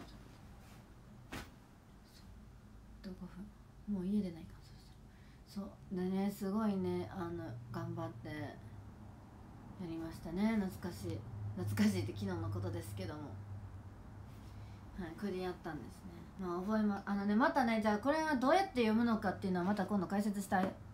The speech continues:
あげましょう、皆さん。知りたいですか？別にそんなことない。そんなことないとせんけど。なんか、すごいファンの人とかも、なんか、「これはどうやって解読すんの？」みたいな感じで言われたから、えー、じゃあちょっと、なんか、「これ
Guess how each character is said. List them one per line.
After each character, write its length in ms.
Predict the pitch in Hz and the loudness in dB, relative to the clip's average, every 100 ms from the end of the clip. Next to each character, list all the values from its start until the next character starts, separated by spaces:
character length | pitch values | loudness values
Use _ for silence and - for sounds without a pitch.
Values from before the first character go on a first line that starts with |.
| - - | -14 -4
あ 80 | 175 | 0
げ 100 | 180 | 2
ま 140 | 175 | 0
し 100 | 180 | -2
ょ 60 | 165 | -2
う、 40 | |
皆 200 | 147 156 156 | -4 -6 -8
さ 120 | 151 | -8
ん。 60 | - - | -10 -6
知 140 | 220 | -2
り 60 | 208 | 0
た 100 | 180 | 0
い 40 | |
で 100 | 139 | -2
す 80 | - | -4
か？ 180 | - 185 | -6 -6
別 140 | 156 - | -6 -8
に 140 | 170 202 | -6 -6
そ 80 | 156 | -6
ん 20 | |
な 60 | |
こ 80 | 160 | -8
と 80 | 180 | -8
な 80 | - | -10
い。 20 | - - - - | -12 -16 -16 -6
そ 60 | - | 2
ん 20 | |
な 80 | 233 | 2
こ 60 | 226 | 2
と 80 | |
な 100 | 180 | 0
い 40 | 156 | -4
と 80 | 147 | -6
せ 120 | 156 | -8
ん 80 | 147 | -6
け 100 | 120 | -8
ど。 80 | 82 - - - - - - | -10 -14 -16 -16 -16 -12 -2
な 120 | 220 | 0
ん 40 | |
か、 220 | 214 170 - - - - - - | 2 0 -2 -12 -14 -14 -14 -6
す 120 | 214 | 2
ご 80 | 226 | 4
い 20 | |
フ 100 | 269 | 8
ァ 60 | |
ン 80 | 269 | 8
の 80 | 240 | 8
人 160 | 214 208 | 4 0
と 100 | 202 | 0
か 140 | 190 | 2
も、 220 | 185 185 | 2 2
な 100 | 180 | 0
ん 20 | |
か、 60 | 170 - | -4 2
「こ 120 | 269 | 6
れ 80 | 330 | 8
は 400 | 339 330 320 269 | 10 8 8 6
ど 80 | 233 | 6
う 40 | |
や 140 | 302 392 | 6 4
っ 40 | 392 - | 2 0
て 320 | 220 214 190 180 - - - | 4 6 4 -2 -10 -14 -10
解 240 | - 247 240 | 4 6 6
読 180 | 233 | 2
す 180 | - - | -2 2
ん 140 | 226 190 | 4 4
の？」 140 | 165 | 4
み 140 | 175 165 | 0 0
た 180 | 165 | -2
い 80 | 156 | -4
な 160 | 151 120 - - - - | -6 -8 -12 -14 -14 -4
感 100 | 214 190 | 2 4
じ 120 | 202 | 6
で 60 | |
言 80 | 240 | 6
わ 40 | 208 | 6
れ 80 | |
た 140 | 180 170 | 4 -2
か 100 | 165 | -2
ら、 360 | 170 170 147 - - - - - - | 0 0 -2 -6 -14 -16 -16 -14 -2
え 40 | |
ー、 640 | 214 220 220 185 196 202 226 | 0 2 2 -2 -6 -4 4
じ 80 | 277 | 6
ゃ 120 | 262 | 6
あ 80 | 214 | 4
ち 240 | - - | 0 -2
ょ 20 | |
っ 160 | 185 165 | -2 0
と、 60 | 202 | -4
な 60 | |
ん 20 | 185 | -4
か、 160 | 160 - - | -6 -8 -2
「こ 80 | |
れ 60 | 240 | 4